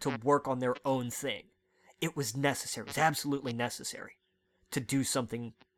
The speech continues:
completely revolutionary. But it's done now.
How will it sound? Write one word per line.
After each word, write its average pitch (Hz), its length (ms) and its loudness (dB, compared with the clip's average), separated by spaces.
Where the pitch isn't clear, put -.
completely 151 480 0
revolutionary. 127 720 0
But 143 120 8
it's - 180 -2
done 120 280 0
now. - 220 -14